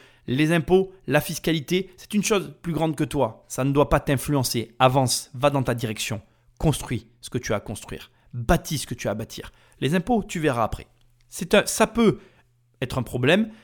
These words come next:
mais ça n'en est pas un, spécifiquement au départ. Ensuite, et point important que je veux souligner, j'ai, j'ai, il fallait que je le dise à un moment, et c'est le meilleur moment pour moi de le dire, il faut comprendre une chose avec la richesse,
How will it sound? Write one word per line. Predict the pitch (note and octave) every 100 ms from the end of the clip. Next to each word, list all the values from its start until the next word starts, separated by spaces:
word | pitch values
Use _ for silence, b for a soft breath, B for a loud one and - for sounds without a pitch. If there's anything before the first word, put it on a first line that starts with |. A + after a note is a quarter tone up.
| B
mais | D#3+
ça | F3
n'en | G#3+ G#3+
est | G#3+
pas | F#3 C3
un, | G2+ -
spécifiquement | - - - - D#3+ E3+ D3+
au |
départ. | C3 A#2+ - - B B B B
Ensuite, | C3 B3+ - -
et | E3 - -
point | - G#3
important | F#3 G3 - G3+
que | D#3+
je | A#2+
veux | B2
souligner, | - D3 F3 F#3 - -
j'ai, | D3 A#2+ B2+ C#3
j'ai, | B2 C#3 C#3
il | D3+
fallait | - F3 F#3+
que | F#3+
je | B2+
le | C#3
dise | C3+ B2+
à | A#2+
un |
moment, | C3 D#3
et | D3+
c'est | -
le | B2
meilleur | D3 D#3
moment | D3 C#3+ B2
pour | B2
moi | A#2+ B2 A#2 -
de | G#2
le | G#2 A2+
dire, | C#3 F3+
il | - _ _ _ _ _ _ -
faut |
comprendre | D3+ F#3+ G#3+ G#3
une |
chose | - F#3+
avec | C#3 C3
la | A#2
richesse, | G#2+ B2 F#3 - -